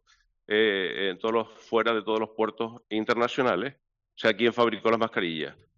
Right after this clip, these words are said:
Aquí se fabricaron, no, aquí trajeron una milonga de, de decir, eh, "Ay, yo te llevo, yo te traigo", yo, eh,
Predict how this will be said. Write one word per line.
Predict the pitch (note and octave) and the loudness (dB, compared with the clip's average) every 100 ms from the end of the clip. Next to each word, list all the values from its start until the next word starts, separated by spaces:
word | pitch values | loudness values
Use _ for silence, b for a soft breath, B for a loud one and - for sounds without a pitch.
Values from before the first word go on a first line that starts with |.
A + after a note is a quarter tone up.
| - - | -10 -6
Aquí | F2+ G2 | -4 -4
se | |
fabricaron, | - A#2 A#2+ B2 C3 C3+ | 0 0 4 2 4 4
no, | C3 A2+ | 4 2
aquí | G2+ | 0
trajeron | G#2+ A2 A#2+ G2 E2 b b b _ | -2 2 0 0 -6 b b b _
una | A2+ A2+ A#2+ | -2 2 2
milonga | A#2 B2 C3+ A#2 F#2 | 2 2 2 2 0
de, | F2+ F2 | 2 -2
de | E2 F2+ | -2 -4
decir, | F2+ - B2+ A#2+ | -4 -4 -2 0
eh, | F2+ D2 F2+ F2+ | 0 -2 -2 0
"Ay, | B2+ D3+ | 0 0
yo | D#3 | 0
te | D#3 | 0
llevo, | D#3 E3 C3+ A2 | 2 2 0 -2
yo | B2 | -4
te | C#3+ D3+ | -6 -4
traigo", | D#3+ D#3+ A2 A2+ | -2 0 0 -2
yo, | |
eh, | G#2+ | -4